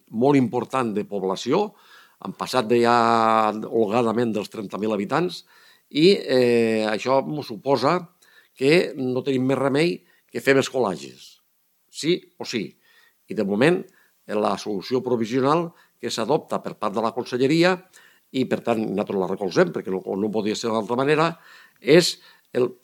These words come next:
el ficar este nou col·legi, encara que siga en barracons, perquè els xiquets puguen ser atesos i puguen tindre, eh, le-,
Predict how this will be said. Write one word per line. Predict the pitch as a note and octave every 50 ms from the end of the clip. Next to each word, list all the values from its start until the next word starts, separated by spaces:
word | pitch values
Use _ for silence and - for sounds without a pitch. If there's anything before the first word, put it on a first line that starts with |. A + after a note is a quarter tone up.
| _ _ _ _
el | - C3 B2+ B2+ C3 B2+ B2 A#2+ A#2+ A#2 G2+ -
ficar | - - - - G2+ - C#3+ D3+ D#3+
este | D3 - - C3+
nou | C#3 C#3 C#3 -
col·legi, | - C3+ D3 D#3 D3 B2+ F#3 G3 - - - _ _ _ -
encara | - G#2+ -
que | A2+
siga | - B2 G2+ A2 A2
en | G#2 G2+
barracons, | A#2 A2+ B2+ C3+ - - - G3+ F#3 - - - - - _ _ _
perquè | G#2+ F2+ G#2 G2+
els | D#2+
xiquets | G#2 G2 B2 B2+ B2 -
puguen | - C3+ B2+ B2 A2
ser | - - A#2 A2+
atesos | A2 - C3+ C#3 B2 D3 F3 - -
i |
puguen | - A#2 A2+ A2 - - -
tindre, | G#2+ G#2+ A2+ B2 C3+ C#3 C3+ B2+ - - - - - - _ -
eh, | - A2+ A#2 A2 G#2+ G#2 G#2 G#2 G2+
le-, | G2 G2 G2+ G#2 G#2 -